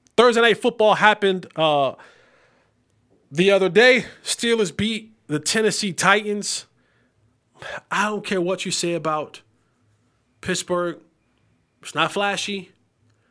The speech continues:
Um, it ain't pretty. Mike Tomlin only knows how to win. He figures it out.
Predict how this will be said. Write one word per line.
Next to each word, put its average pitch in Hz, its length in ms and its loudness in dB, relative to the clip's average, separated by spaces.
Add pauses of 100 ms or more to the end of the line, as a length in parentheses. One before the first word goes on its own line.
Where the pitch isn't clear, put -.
(380)
Um, - 240 -18 (1120)
it 123 60 -10
ain't 165 180 0
pretty. 202 460 -6 (1400)
Mike 196 360 -2
Tomlin 190 600 -4
only 185 300 -4
knows 170 320 -4
how 151 200 -4
to 139 160 -12
win. 107 260 -14 (460)
He - 100 -6
figures 147 340 0
it 135 80 -2
out. 110 240 -8